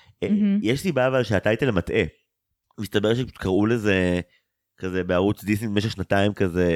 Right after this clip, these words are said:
Speaker 1: היי סקול מיוזיקל בתור כאילו וורקינג טייטל,
Speaker 2: Mm.
Speaker 1: ואז בשלב מסוים זה צלצל לכולם נכון, כי הם אמרו, "נכון, זה הסרט הזה שהוא, הוא מתרחש בתיכון והוא מחזמר." ואף אחד לא אמר, "מ, אולי כשמצרפים את המילים האלה ביחד, יכול להתפרש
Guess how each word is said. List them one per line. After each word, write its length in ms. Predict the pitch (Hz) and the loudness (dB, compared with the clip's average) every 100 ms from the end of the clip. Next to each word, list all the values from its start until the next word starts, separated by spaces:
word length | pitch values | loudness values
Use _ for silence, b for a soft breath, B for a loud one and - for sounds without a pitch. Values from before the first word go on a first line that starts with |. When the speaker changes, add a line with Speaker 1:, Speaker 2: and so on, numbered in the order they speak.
| - - | -2 -2
Speaker 1:
היי 220 | 104 110 | -2 0
סקול 200 | - 107 | 0 0
מיוזיקל 460 | 98 101 110 107 | 0 0 0 -2
בתור 260 | 90 85 95 | -2 0 0
כאילו 200 | 107 90 | 2 0
וורקינג 500 | 90 95 - 123 120 | 2 0 -2 -4 0
טייטל, 400 | 113 - 143 165 | 0 0 0 0
Speaker 2:
Mm. 100 | 185 196 170 135 B B - | 0 0 -2 -6 B B -4
Speaker 1:
ואז 200 | 113 131 | 0 0
בשלב 260 | 135 131 | 0 0
מסוים 300 | 135 120 117 | 0 2 2
זה 80 | 120 | 0
צלצל 300 | 104 98 113 | -2 -2 0
לכולם 360 | 123 107 101 104 | 2 2 0 0
נכון, 380 | 98 104 113 170 - b b b _ - | 0 0 0 -2 -8 b b b _ -6
כי 120 | 107 | -4
הם 60 | |
אמרו, 220 | 95 101 110 | -2 -2 -2
"נכון, 220 | 127 196 | -2 -2
זה 60 | 113 | 0
הסרט 220 | 127 127 | -2 0
הזה 180 | 127 123 | 0 0
שהוא, 180 | 127 117 | 0 0
הוא 420 | 101 104 104 87 101 | 2 2 2 0 -4
מתרחש 320 | 98 101 113 | -4 0 0
בתיכון 420 | 113 101 107 117 | 0 0 -2 -2
והוא 220 | 110 110 | 0 0
מחזמר." 500 | 117 135 151 151 95 87 b b b - | 0 0 0 0 0 -2 b b b -12
ואף 300 | 90 101 127 | -2 0 2
אחד 120 | 147 | 2
לא 80 | 123 | 2
אמר, 280 | 117 113 104 | 2 0 -2
"מ, 260 | 196 214 143 | -6 -4 -2
אולי 220 | 95 131 | 0 0
כשמצרפים 480 | 139 127 123 123 151 | 0 -2 0 0 -2
את 60 | |
המילים 280 | 143 131 143 | 0 0 0
האלה 160 | 143 139 | 2 2
ביחד, 480 | 175 151 139 139 131 135 - B B | 0 -2 -2 -2 -2 -4 -6 B B
יכול 200 | 123 123 | 0 2
להתפרש 400 | 131 - 123 135 | 0 2 0 0